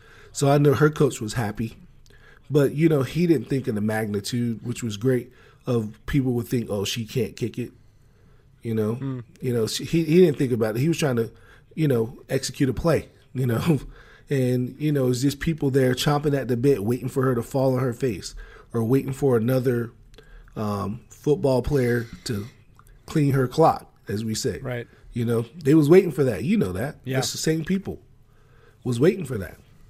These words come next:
Speaker 1: But, um, I had a chance to see the girl. Um, she looked physically fit. She looked like she could put some damage out there.
Speaker 2: Yeah.
Speaker 1: If that's
Speaker 2: Yeah,
Speaker 1: what
Speaker 2: the,
Speaker 1: she needed to
Speaker 2: yeah,
Speaker 1: do.
Speaker 2: and I,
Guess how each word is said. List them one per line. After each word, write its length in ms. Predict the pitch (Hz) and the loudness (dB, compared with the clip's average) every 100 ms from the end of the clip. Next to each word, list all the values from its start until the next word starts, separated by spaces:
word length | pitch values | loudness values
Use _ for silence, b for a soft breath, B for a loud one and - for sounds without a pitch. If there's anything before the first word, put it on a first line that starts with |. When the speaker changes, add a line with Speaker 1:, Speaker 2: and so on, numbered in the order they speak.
| - _ - | -20 _ -6
Speaker 1:
But, 240 | 123 127 | 0 2
um, 280 | 117 110 110 113 | 2 0 -2 -2
I 80 | |
had 200 | 165 190 | -2 0
a 100 | 82 | -2
chance 420 | - 143 - 156 143 | -6 -8 -4 -4 -4
to 100 | 131 | -6
see 200 | - 175 | -6 -4
the 100 | 143 | -4
girl. 380 | 127 120 113 107 b b b b - | 0 0 0 -4 b b b b -10
Um, 420 | 117 110 107 107 - - - | -6 -4 -4 -6 -12 -20 -14
she 220 | - 120 | -8 0
looked 260 | 165 185 - | 2 0 0
physically 380 | 160 156 156 | -4 -4 -6
fit. 380 | 143 175 165 - - - | -4 -2 -2 -4 -12 -20
She 180 | - 131 | -12 -8
looked 160 | 147 151 | -6 -4
like 160 | 151 | -4
she 140 | - 185 | -6 -6
could 180 | 135 | -4
put 120 | 139 127 | -4 -2
some 180 | 113 | -2
damage 340 | 107 107 104 101 | -2 -2 -2 -4
out 200 | 95 - | -6 -8
there. 240 | 95 98 - | -10 -10 -8
Speaker 2:
Yeah. 260 | 147 139 127 b b b - | -2 -2 -2 b b b -8
Speaker 1:
If 120 | 101 | 2
that's 40 | |
Speaker 2:
Yeah, 80 | 190 | 4
Speaker 1:
what 80 | 196 | 4
Speaker 2:
the, 80 | 208 | 2
Speaker 1:
she 120 | - | -2
needed 200 | 123 123 | -2 -2
to 60 | 98 | 4
Speaker 2:
yeah, 100 | 240 | 6
Speaker 1:
do. 60 | 165 | 6
Speaker 2:
and 140 | 196 | 4
I, 300 | 180 226 240 | 6 6 4